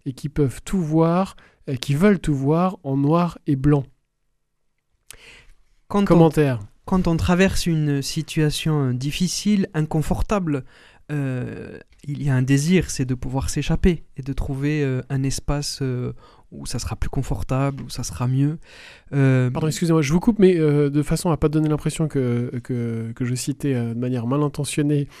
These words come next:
Speaker 1: euh, la f-, euh, cette citation pour, euh, mettre à l'amende les religieux, je finis juste la citation parce que je pense qu'elle nous rejoint tous, euh, cette fois. Et c'est tout à fait impossible pour les idéologues, les fondamentalistes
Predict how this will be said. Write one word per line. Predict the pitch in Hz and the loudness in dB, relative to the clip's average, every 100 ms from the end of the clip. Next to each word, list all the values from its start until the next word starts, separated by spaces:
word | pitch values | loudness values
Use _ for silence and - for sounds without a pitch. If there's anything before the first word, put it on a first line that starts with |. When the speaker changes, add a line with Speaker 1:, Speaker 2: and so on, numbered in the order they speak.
| - - - | -16 -14 -8
Speaker 1:
euh, | |
la | 127 120 | -6 -6
f-, | - | -6
euh, | 143 120 | -6 -6
cette | 139 127 | -4 -6
citation | 143 147 127 - 147 | -6 -4 -4 -4 -6
pour, | - 120 110 | -6 -6 -6
euh, | 110 | -4
mettre | 120 127 - | -4 -4 -6
à | 131 | -8
l'amende | 123 131 139 123 | -4 0 0 0
les | 120 | -2
religieux, | 120 147 131 156 196 | 0 0 2 2 2
je | 135 | 2
finis | - 160 | -2 -2
juste | 156 180 | 0 0
la | 156 | -2
citation | - 151 147 - | -4 -4 -4 -4
parce | 143 123 | -6 -6
que | 135 | -8
je | 123 | -8
pense | 127 | -8
qu'elle | - 123 - | -6 -6 -4
nous | 131 | -2
rejoint | 127 127 131 | -2 -2 -2
tous, | 123 151 143 | -4 -6 -6
euh, | 131 | -6
cette | - 127 | -6 -6
fois. | - 165 - - - - | -2 -4 -4 -16 -12 -6
Et | |
c'est | 135 185 | 0 2
tout | - | 2
à | 202 | 2
fait | - | 2
impossible | 175 165 165 165 | 2 2 0 0
pour | 151 | 0
les | 139 147 | 2 4
idéologues, | 214 202 170 147 151 180 247 - - - - | 4 6 6 6 6 4 0 -6 -20 -20 -6
les | 127 | -4
fondamentalistes | - 240 202 165 156 139 175 - | 0 2 4 2 0 0 0 -4